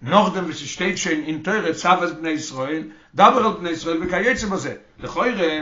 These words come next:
אויב עס ווערט געווען, פאר די תורה ווערט געשריבן געווארן, האבן זיי לכאורה א טענה אויף בר מצווה,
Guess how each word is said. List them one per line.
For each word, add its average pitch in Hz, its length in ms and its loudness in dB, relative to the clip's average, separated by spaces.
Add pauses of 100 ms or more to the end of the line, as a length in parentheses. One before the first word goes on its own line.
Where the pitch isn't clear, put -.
(360)
אויב 240 180 4
עס - 100 -4
ווערט 160 180 -4
געווען, 156 240 -4
פאר 170 260 0
די 160 80 -2
תורה 165 260 -2
ווערט 160 160 -4
געשריבן 156 360 -6
געווארן, 151 520 -4 (380)
האבן 160 140 -2
זיי 160 180 -4
לכאורה 180 380 0
א - 20 -6
טענה 196 220 2
אויף 185 120 -2
בר 202 120 2
מצווה, 226 360 0